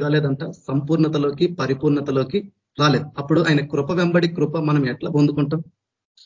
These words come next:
కాబట్టి చూడండి, ఆయనకు తగినట్టుగా నడుచుకున్న వలననియు ఆనందముతో కూడిన పూర్ణమైన ఓర్పును దీర్ఘశాంతమును కనపరుచున్నట్లు, అంటే అది వ్యక్తం అవ్వాల. పుట్టిగా నాలో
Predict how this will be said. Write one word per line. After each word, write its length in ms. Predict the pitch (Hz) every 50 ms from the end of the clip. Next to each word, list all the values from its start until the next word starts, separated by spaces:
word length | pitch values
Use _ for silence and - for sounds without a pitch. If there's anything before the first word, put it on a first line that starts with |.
| _ _ _ _ -
కాబట్టి 320 | - 147 156 165 165 170 208 202 202
చూడండి, 300 | - 185 175 165 131 117 - - -
ఆయనకు 240 | - 165 170 165 170 - -
తగినట్టుగా 440 | 151 147 190 190 175 - 190 180 190 175
నడుచుకున్న 380 | 151 143 135 - 165 175 170 175 165
వలననియు 400 | 165 165 170 170 165 165 190 226 - - - _ _ _ - - 131
ఆనందముతో 520 | 180 202 208 208 208 214 214 208 214 214 214 208 -
కూడిన 280 | 160 151 139 135 127 143 - - - - _ -
పూర్ణమైన 580 | 165 180 208 214 214 214 214 208 202 196 190 185 160 131 131 143
ఓర్పును 380 | 170 160 - - 175 175 220 - - - - _ _ _ - 117 107
దీర్ఘశాంతమును 920 | 131 175 214 185 165 226 226 208 180 175 175 175 180 170 156 143 147 190 - - - - _ _ _ - -
కనపరుచున్నట్లు, 920 | 147 156 180 170 180 180 180 175 - 185 165 151 139 127 - - 139 147 139 - - - _ _ - 147
అంటే 120 | 156 214 220 190
అది 100 | 160 160 143
వ్యక్తం 280 | 139 139 - - 190 185 160
అవ్వాల. 220 | 147 151 156 139 147 - - _ _ _ _ _ _ _ _ _ _ _ _ _ -
పుట్టిగా 260 | - - - 170 180 180 175
నాలో 180 | 160 151 156